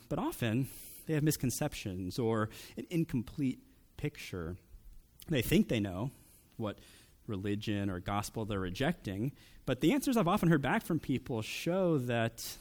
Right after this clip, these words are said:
they tend to picture Christianity as a much more legalistic religion. Like, that's all that's required is being a good person or doing more good deeds than bad. Avoid premarital sex, drugs, alcohol, swearing. And,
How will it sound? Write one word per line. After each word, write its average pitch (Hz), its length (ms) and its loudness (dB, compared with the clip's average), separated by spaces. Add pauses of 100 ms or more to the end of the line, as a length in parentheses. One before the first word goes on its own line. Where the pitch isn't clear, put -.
they 180 140 0
tend 202 240 2
to 156 200 4 (300)
picture - 240 -2
Christianity 123 560 0
as 113 140 0
a 104 200 -2
much 131 200 -2
more 131 100 2
legalistic 123 840 0 (300)
religion. 90 680 -4 (300)
Like, 113 180 0
that's - 160 -4
all - 280 0
that's 151 120 2
required 127 320 0
is 110 120 0
being 131 320 4
a 123 80 2
good 120 240 0
person 107 520 -4
or 98 60 0
doing 147 380 10
more 135 180 4
good 117 240 0
deeds 117 320 2 (320)
than 110 220 2
bad. 101 520 0
Avoid 151 540 4 (260)
premarital 151 460 4
sex, - 440 -2
drugs, 139 500 0
alcohol, 120 500 -2
swearing. 98 760 -2
And, 95 200 -4